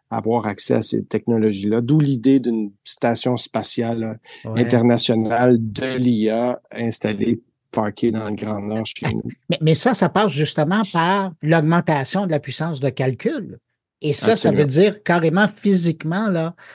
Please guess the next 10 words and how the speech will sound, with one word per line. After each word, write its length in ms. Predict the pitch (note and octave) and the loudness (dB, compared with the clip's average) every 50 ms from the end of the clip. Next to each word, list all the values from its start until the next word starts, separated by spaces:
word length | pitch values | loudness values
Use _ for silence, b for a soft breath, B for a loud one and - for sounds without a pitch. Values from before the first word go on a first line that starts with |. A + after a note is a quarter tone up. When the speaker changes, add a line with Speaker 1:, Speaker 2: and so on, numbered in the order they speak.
| B B B | B B B
Speaker 2:
une 160 | B D3 D3 D3 | B 2 2 4
installation 640 | D3 D3 C3+ - E3 D3+ D3 C#3+ C3+ - E3+ F#3+ G3 | 4 2 2 4 4 4 4 2 2 0 -2 -2 -2
qui 120 | - D#3+ | -2 -4
permettrait 640 | - - C#3 C3+ C3+ C#3 C3+ C3+ - - E3+ F#3+ F#3 | -2 -2 -2 0 0 0 -2 -2 -2 0 2 2 2
aux 160 | - D3 C3+ C3 | 2 0 0 0
chercheurs, 760 | - - D3+ D3 C#3+ - - D#3+ D3+ D#3 E3+ F3+ F#3 D#3+ - C#3 | 2 2 0 0 0 0 0 2 2 2 2 2 0 0 0 -2
aux 160 | C#3 C3+ C3+ | -2 0 0
institutions, 480 | D3 D3 C#3 - - - - D#3+ D#3 E3+ | 0 -2 -2 -4 -4 -4 -2 -2 -2 -2
aux 120 | D#3+ D3 | 0 0
organisations 800 | C#3+ C3+ B2+ C#3 C#3 C3+ A#2+ C3 C3 B2+ A#2+ - - D3 D#3+ F3+ | 0 0 2 0 0 0 0 0 -2 -2 -2 -2 -2 -2 -2 -4